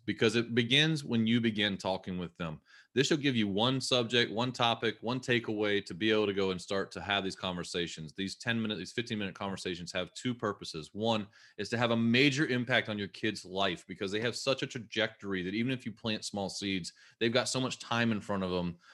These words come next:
that they can go out and have these big impacts inside of them. The second thing is to build the relationship between you and your kids so that it's not taboo to talk about money in your household. It's not taboo to talk about mindset or entrepreneurship,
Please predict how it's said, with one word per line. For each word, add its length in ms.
that 360
they 140
can 180
go 180
out 360
and 100
have 260
these 140
big 240
impacts 400
inside 380
of 60
them. 260
The 80
second 360
thing 160
is 120
to 100
build 340
the 80
relationship 680
between 340
you 400
and 100
your 160
kids 420
so 220
that 200
it's 220
not 340
taboo 380
to 60
talk 280
about 260
money 260
in 60
your 140
household. 440
It's 100
not 240
taboo 340
to 80
talk 200
about 200
mindset 500
or 100
entrepreneurship, 840